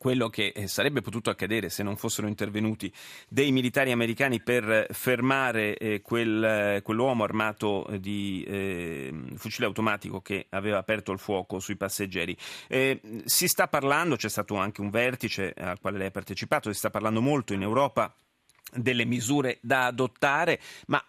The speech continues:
certamente, eh, garantire anche sui treni una sicurezza simile a quella prevista negli aeroporti è molto, molto difficile dal punto di vista logistico.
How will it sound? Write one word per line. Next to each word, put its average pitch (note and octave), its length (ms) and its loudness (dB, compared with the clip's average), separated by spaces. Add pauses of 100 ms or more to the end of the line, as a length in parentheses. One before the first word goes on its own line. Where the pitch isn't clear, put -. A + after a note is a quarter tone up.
certamente, C#3 1000 2
eh, G#2+ 260 0
garantire C3+ 640 2
anche A#2 220 0
sui G#2+ 260 -4
treni E2+ 440 0
una D2+ 160 -6
sicurezza G#2+ 520 0
simile A2+ 320 2
a F2+ 60 -2
quella A2+ 340 2
prevista G2+ 720 0
negli G2+ 200 0
aeroporti G#2 500 0
è F2+ 60 0
molto, A#2 340 0
molto G2+ 240 -2
difficile G2+ 480 -2
dal C#2 160 -6
punto F#2+ 200 -8
di F2+ 80 -4
vista F2 180 -2
logistico. F2 640 -8